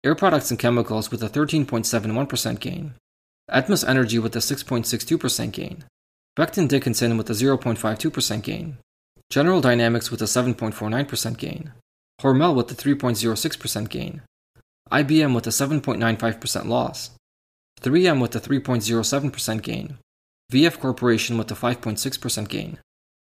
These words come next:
and Walgreens with a four point one four percent gain. Collectively, the strategy is up four point five six percent thus far in October,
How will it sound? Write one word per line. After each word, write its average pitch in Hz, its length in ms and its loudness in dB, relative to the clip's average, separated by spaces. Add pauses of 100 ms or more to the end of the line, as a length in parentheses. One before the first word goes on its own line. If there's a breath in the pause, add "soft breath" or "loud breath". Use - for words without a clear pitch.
(180)
and 170 160 2
Walgreens 120 420 6
with 113 140 -6
a 110 60 -4
four - 180 0
point - 240 0
one 117 160 2
four 123 180 0
percent - 300 -8
gain. 127 400 -4 (580)
Collectively, 147 440 6
the 120 60 6
strategy 123 420 2
is 110 140 2
up 110 140 0
four 165 200 0
point 143 220 -2
five 117 240 2
six - 180 -4
percent 113 420 -6
thus 110 140 -4
far 123 220 0
in 110 60 -2
October, - 560 -2